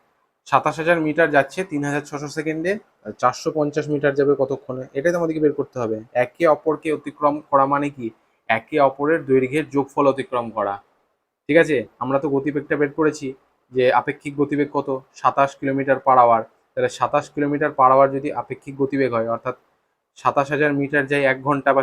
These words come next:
ছত্রিশশো সেকেন্ডে, তাহলে চারশো পঞ্চাশ মিটার কতক্ষণে যাবে, সেটাই তো আমাদেরকে বের করতে হবে, তাই না? খুবই সহজ। এবার তাহলে এখানে দেখো, দূরত্ব আগে ছিল সাতাশ হাজার, এখন হয়েছে চারশো পঞ্চাশ,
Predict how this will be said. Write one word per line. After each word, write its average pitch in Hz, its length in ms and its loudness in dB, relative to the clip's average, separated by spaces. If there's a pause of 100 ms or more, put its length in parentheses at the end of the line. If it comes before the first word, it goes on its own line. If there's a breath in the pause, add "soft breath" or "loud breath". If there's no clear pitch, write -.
ছত্রিশশো 143 420 -14
সেকেন্ডে, 123 320 -6 (380)
তাহলে 127 200 2 (100)
চারশো 127 320 -2
পঞ্চাশ 139 320 -8
মিটার 131 260 -8
কতক্ষণে 135 420 -8
যাবে, 127 200 -2
সেটাই 143 200 -8
তো 147 80 -10
আমাদেরকে 139 260 -6
বের 151 160 -2
করতে - 180 -10
হবে, 123 180 -2 (280)
তাই - 160 -4
না? 139 60 -6 (180)
খুবই 196 260 -6
সহজ। 165 240 2
এবার 143 140 0 (640)
তাহলে 120 180 4
এখানে 147 260 2
দেখো, 147 180 2 (340)
দূরত্ব 147 280 2 (120)
আগে 143 180 2
ছিল 156 100 -2 (120)
সাতাশ 131 320 -2
হাজার, 147 200 0
এখন 127 280 -4
হয়েছে 131 240 -8
চারশো 127 300 -6
পঞ্চাশ, 131 280 -8